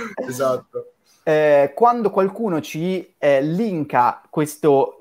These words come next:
Speaker 2: ci linka il nostro sito e, eh, followa, quindi mette questo, ehm, comando per dire allo snippet di, allo spider di, di Google,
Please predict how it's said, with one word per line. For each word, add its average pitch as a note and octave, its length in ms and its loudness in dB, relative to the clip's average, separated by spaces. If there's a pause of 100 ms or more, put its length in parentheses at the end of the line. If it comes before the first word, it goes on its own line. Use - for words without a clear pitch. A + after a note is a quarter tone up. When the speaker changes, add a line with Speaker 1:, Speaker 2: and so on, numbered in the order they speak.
Speaker 2:
ci E3+ 180 -12
linka A3 340 0
il E3 80 2
nostro D#3+ 300 -2
sito D3 540 -4
e, G#3 460 2
eh, B2+ 300 0
followa, C3 840 2
quindi D3 300 -4
mette E3+ 340 -4
questo, D3 540 0 (280)
ehm, B2+ 760 4
comando D3+ 840 2
per D3 200 4
dire F3+ 380 2
allo C#3+ 320 4
snippet F3+ 680 -4
di, D3 200 -2
allo D#3 260 4
spider E3+ 460 0
di, C#3+ 260 -4
di C#3+ 160 -4
Google, C3 440 -2